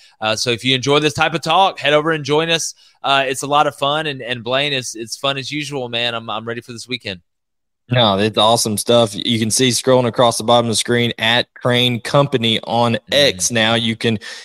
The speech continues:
Speaker 2: you can follow him on there as well. And you see, you see Jake at Jake Crane underscore. You
Speaker 1: Yep.
Speaker 2: can follow me using at B Gilmer eighteen and at fourteen Southeastern for the website here. So, so excited. Like I said, like,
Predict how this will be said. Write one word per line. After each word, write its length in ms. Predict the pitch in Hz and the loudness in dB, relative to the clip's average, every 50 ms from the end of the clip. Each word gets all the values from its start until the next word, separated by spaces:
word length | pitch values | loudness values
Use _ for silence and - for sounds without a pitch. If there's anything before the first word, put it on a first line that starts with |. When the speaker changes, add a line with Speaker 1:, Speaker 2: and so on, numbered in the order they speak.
| - | -4
Speaker 2:
you 100 | - 120 | -2 0
can 140 | 113 120 107 | 0 0 0
follow 320 | 98 - 117 117 117 117 | 2 2 4 4 4 4
him 100 | 113 113 | 4 2
on 180 | 113 110 110 110 | 2 2 2 2
there 300 | 110 113 113 110 - - | 2 2 2 2 0 0
as 220 | 110 110 107 98 | 0 -2 0 0
well. 320 | 101 104 110 110 110 110 107 | 2 2 4 6 6 6 6
And 140 | 104 101 101 | 4 2 0
you 80 | 104 101 | 0 0
see, 420 | - - 120 120 117 113 107 - - - - - | 2 2 2 4 4 2 2 -2 -6 -14 -12 -6
you 100 | - 113 | -4 -2
see 280 | 107 - - 120 113 110 | 0 2 2 2 2 2
Jake 380 | 98 92 113 110 110 107 92 - | 0 2 2 4 4 2 0 0
at 360 | 60 76 107 107 98 95 95 | 0 2 2 2 2 0 0
Jake 300 | 107 107 107 101 90 - | 0 2 2 0 -2 -2
Crane 280 | - 113 107 104 101 | 0 2 2 2 2
underscore. 600 | 101 104 104 101 95 - - - 104 107 107 107 | 2 0 0 0 0 -2 -2 2 2 4 4 4
You 80 | 104 110 | 4 4
Speaker 1:
Yep. 80 | 117 117 | 4 2
Speaker 2:
can 100 | 110 98 | 2 2
follow 260 | - 117 117 110 110 | 4 4 6 4 4
me 120 | 117 120 117 | 2 2 2
using 400 | 113 110 110 113 107 104 104 98 | 2 4 2 2 2 2 2 2
at 220 | 104 104 92 95 | 2 2 2 2
B 140 | 113 113 107 | 0 0 2
Gilmer 280 | 107 113 110 110 107 | 4 4 4 4 4
eighteen 480 | 101 101 101 95 - - 123 120 117 110 | 2 2 2 0 0 0 0 2 2 2
and 100 | 98 95 | 2 2
at 220 | 98 101 - - | 2 2 0 0
fourteen 400 | - 113 110 80 - - 110 98 | 0 0 0 0 0 -2 -4 -2
Southeastern 680 | 90 - 104 95 95 - - 107 101 - - 101 95 92 | 0 0 2 2 2 0 0 -2 -2 -2 -2 -2 -2 -2
for 360 | - - 107 107 107 101 - - - - - _ - | 0 2 4 6 6 4 2 0 -8 -20 -20 _ 0
the 140 | 101 98 95 | 0 2 4
website 640 | 92 104 107 104 92 - - 107 101 98 87 78 | 4 4 4 4 2 2 2 4 4 4 4 2
here. 240 | 101 110 107 107 101 | 2 2 2 2 2
So, 300 | - - 101 101 98 - - - _ _ - | 2 4 4 4 4 2 -2 -12 _ _ -2
so 260 | - 143 143 151 151 | 2 4 6 6 6
excited. 580 | 139 110 - - 139 135 139 139 139 135 113 - - - | 4 4 2 2 4 4 4 4 2 0 -2 -2 -2 0
Like 160 | 113 120 120 | 2 2 2
I 20 | |
said, 320 | 117 - 123 120 117 107 80 - | 2 2 2 2 0 0 -2 -6
like, 460 | 85 98 104 117 127 139 131 - | -2 2 4 4 4 2 0 -4